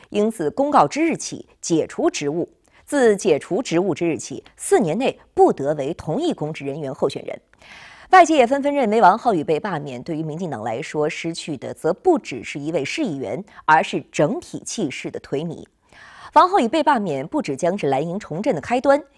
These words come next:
也是民进党走下坡的起点。王浩宇罢免案也被国民党定位为反莱猪第一战。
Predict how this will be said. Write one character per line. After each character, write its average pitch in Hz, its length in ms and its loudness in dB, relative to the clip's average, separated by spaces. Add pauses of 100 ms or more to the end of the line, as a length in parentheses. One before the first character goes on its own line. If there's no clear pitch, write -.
也 175 100 4
是 165 100 -6
民 147 180 -8
进 160 200 -8
党 139 240 -2
走 - 200 -6
下 - 300 0
坡 - 180 -6
的 156 80 -6
起 160 200 -10
点。 - 160 -8 (540)
王 226 140 6
浩 247 120 8
宇 175 80 6
罢 190 160 6
免 139 120 -6
案 151 220 2 (140)
也 196 120 6
被 190 240 4
国 180 140 4
民 233 100 0
党 147 200 0
定 196 160 -4
位 175 140 2
为 135 360 -2
反 151 220 6
莱 143 200 0
猪 214 200 -6
第 262 200 -2
一 320 120 0
战。 - 180 -2